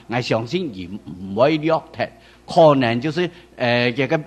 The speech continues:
梵，梵本好像缺少了一段，可能主要是第一种，唔系第二种啊。呃，你就是对于九毛十三法师嘅看法，我尊重佢，因为佢唔会有。那么，向人用版本拿来抄落去呢，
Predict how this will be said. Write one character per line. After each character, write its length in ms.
梵， 240
梵 340
本 220
好 140
像 160
缺 160
少 180
了 160
一 120
段， 260
可 180
能 140
主 200
要 100
是 120
第 180
一 140
种， 220
唔 180
系 60
第 300
二 60
种 180
啊。 380
呃， 480
你 80
就 140
是 120
对 180
于 100
九 120
毛 200
十 100
三 100
法 140
师 100
嘅 140
看 320
法， 360
我 120
尊 300
重 220
佢， 200
因 160
为 80
佢 160
唔 120
会 120
有。 200
那 120
么， 220
向 180
人 200
用 180
版 180
本 140
拿 160
来 140
抄 220
落 140
去 100
呢， 240